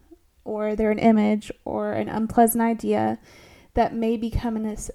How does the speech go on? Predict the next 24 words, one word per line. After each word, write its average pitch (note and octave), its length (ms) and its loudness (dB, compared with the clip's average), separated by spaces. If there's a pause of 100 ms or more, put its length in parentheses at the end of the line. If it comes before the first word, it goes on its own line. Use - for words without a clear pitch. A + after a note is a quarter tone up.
(120)
obsession A3+ 1040 0 (480)
and A3 280 -4
is G#3+ 200 -8
upsetting B3+ 720 4
or A3+ 180 0
distressing. A3 840 0 (140)
<sighs> - 1040 -18
Let G3+ 80 -2
me G#3 80 -2
try - 160 -4
that - 180 -4
again. A#3 280 -8 (680)
Is A3+ 160 4
upsetting C4+ 560 4
or A3+ 180 2
distressing A3 760 2
and A3 180 -6
can G#3 180 -6
feel G#3 200 0
difficult A3+ 580 0
to A3 100 -12
manage F#3+ 500 -8
or G#2+ 280 -4
eliminate. - 800 -8